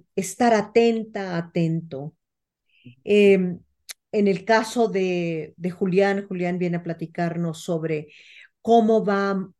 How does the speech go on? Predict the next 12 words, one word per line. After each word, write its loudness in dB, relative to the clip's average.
eh, -2
cómo 0
enfrentar -6
la -4
vida, -8
aún 4
estando -4
en -4
crisis, -10
en -8
condiciones -2
difíciles. -14